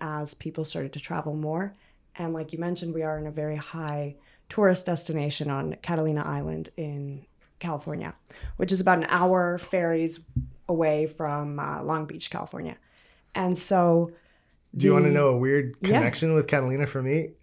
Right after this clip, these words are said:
Speaker 2: I used to,
Speaker 1: Please.
Speaker 2: when I was in San Diego, I used to have a bartending job on a yacht that went and did weekends to Catalina.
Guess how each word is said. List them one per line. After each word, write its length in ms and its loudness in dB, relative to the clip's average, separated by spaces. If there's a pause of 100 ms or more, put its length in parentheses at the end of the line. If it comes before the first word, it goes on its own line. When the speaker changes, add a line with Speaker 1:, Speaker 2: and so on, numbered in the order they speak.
Speaker 2:
I 100 -4
used 320 4
to, 80 2
Speaker 1:
Please. 100 0
Speaker 2:
when 100 2
I 40 4
was 140 0
in 80 0
San 200 0
Diego, 360 0
I 100 -4
used 320 -2
to 480 -2
have 160 -6
a 60 -2
bartending 540 0
job 360 -2 (380)
on 140 -2
a 20 0
yacht 420 -2
that 140 -2
went 180 -2
and 140 -4
did 140 -4
weekends 520 -4
to 100 -6
Catalina. 560 -8